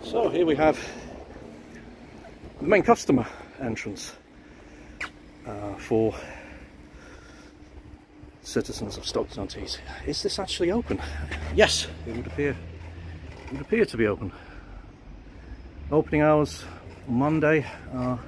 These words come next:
eight thirty to six P M. So here we have a defibr-, uh, defibrillator,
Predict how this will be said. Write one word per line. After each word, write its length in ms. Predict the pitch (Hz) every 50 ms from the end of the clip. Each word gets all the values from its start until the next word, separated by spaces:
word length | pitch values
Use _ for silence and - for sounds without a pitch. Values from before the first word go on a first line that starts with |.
| - -
eight 220 | - 151 160 151 - - - - -
thirty 520 | - 190 196 196 180 - - 185 180 175 165
to 400 | - - - 147 147 143 139 131
six 320 | - - 156 - - -
P 160 | - - 120
M. 160 | 104 92 85 - - - - - - - - - - - - - - - - - - - - - - - - - - - - - - - - - - - - - - - - - - - - - - - - - - - - - - - - - - - - - - - - - - - - - - - - - - - - - - - - - - -
So 120 | - -
here 160 | - 104 104
we 100 | 104 104
have 200 | 101 104 104 104
a 80 | 104 95 - - - - - - - - - - - - - - - - - - - - - - - - - - -
defibr-, 580 | - - - 165 180 185 151 170 170 160 - -
uh, 160 | 123 117 107
defibrillator, 800 | - 98 - - 170 160 185 180 175 175 175 175 - - 190